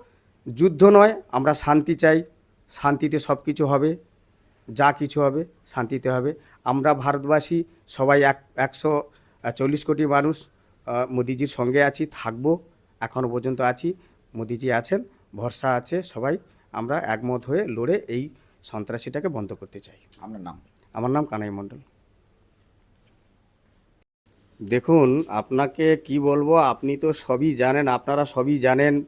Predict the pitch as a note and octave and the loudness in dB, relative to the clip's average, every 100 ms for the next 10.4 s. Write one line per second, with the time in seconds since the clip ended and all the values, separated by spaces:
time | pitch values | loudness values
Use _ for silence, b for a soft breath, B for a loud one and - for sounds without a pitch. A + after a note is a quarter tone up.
0 | A2 B2 C3 - A#2+ B2 C3 C3+ B2 A#2+ | -4 0 0 2 0 2 2 2 0 0
1 | - C3 A#2+ B2 B2+ C3 - A2+ A2+ A#2 | 0 -2 0 -2 0 -2 -4 -4 -4 -4
2 | A#2 B2 B2 G2+ G#2+ A2+ G#2+ A#2+ B2 _ | -6 -6 -8 -8 -8 -6 -4 -4 -6 _
3 | b b b b - A#2+ - D3+ C#3+ C#3 | b b b b -4 -4 2 2 4 4
4 | D3+ - C#3 C3+ C#3+ D3 C#3 C3+ - E3+ | 2 2 2 4 4 4 6 4 4 -2
5 | G#3 _ _ _ _ _ _ _ _ _ | -2 _ _ _ _ _ _ _ _ _
6 | - A2+ D#3 E3 F#3+ F3 F3 G3 G3 G3 | -6 -2 0 6 8 8 8 6 8 8
7 | G3 F#3+ D#3+ F3+ E3 F#3+ F#3+ C#3+ C#3 - | 8 6 6 6 10 10 10 2 -2 -6
8 | _ _ _ _ _ _ _ _ _ _ | _ _ _ _ _ _ _ _ _ _
9 | _ _ _ _ - F#3 G3+ F#3+ F3+ D3 | _ _ _ _ 0 8 12 12 12 6
10 | C3+ A2+ F2+ | 0 0 -2